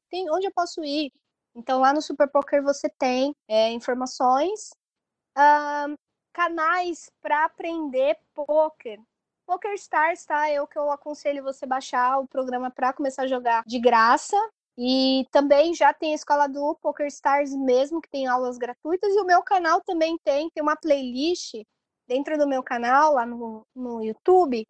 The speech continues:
que é Renata Teixeira, que, que é só de poker. Então tem, assim, do zero do poker até estratégias pra você jogar uma mesa final,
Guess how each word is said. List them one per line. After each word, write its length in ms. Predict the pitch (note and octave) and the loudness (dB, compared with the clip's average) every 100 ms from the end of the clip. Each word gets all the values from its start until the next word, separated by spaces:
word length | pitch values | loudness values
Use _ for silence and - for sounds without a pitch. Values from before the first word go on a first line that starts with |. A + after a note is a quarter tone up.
| _ | _
que 100 | C4+ | 4
é 60 | |
Renata 360 | B3+ B3 A#3 A#3 | 4 2 -2 -6
Teixeira, 580 | - A3+ - D#4 D#4 D4 | -8 -8 2 4 4 2
que, 160 | - D4 | -4 -2
que 120 | D#4+ | 0
é 40 | |
só 320 | D#4 - F#4+ G#4 | 0 2 4 4
de 100 | A4+ | 2
poker. 380 | F#4+ C#4 - A#3 | 0 0 -2 -10
Então 320 | C4 D4 D#4+ | -10 -6 -6
tem, 260 | D#4+ E4+ F#4 | -6 -4 -6
assim, 320 | F#4 E4+ C4 - _ _ - | -6 -6 -8 -10 _ _ -14
do 120 | B3 | -8
zero 480 | B3 B3+ C#4+ F4+ G#4 | 2 6 8 6 4
do 120 | G#4 | 2
poker 340 | - F4 G#4 | 4 4 4
até 260 | F4 - E4 | -2 -2 -2
estratégias 880 | F#4 - F4+ F4+ D#4 E4 E4 F4+ - | -4 -4 -4 -2 -2 0 -2 -8 -10
pra 220 | - D#4+ | -8 -6
você 680 | D#4+ D#4+ - D4 D4 D4 D4 | -6 -10 -4 0 2 0 -4
jogar 340 | B3 C#4+ C#4 C#4+ | -2 0 2 0
uma 140 | D4+ | 0
mesa 300 | D4+ D4+ D4+ | -2 0 -2
final, 680 | - F4 E4 C#4+ D4+ D#4 | -4 -4 0 2 2 0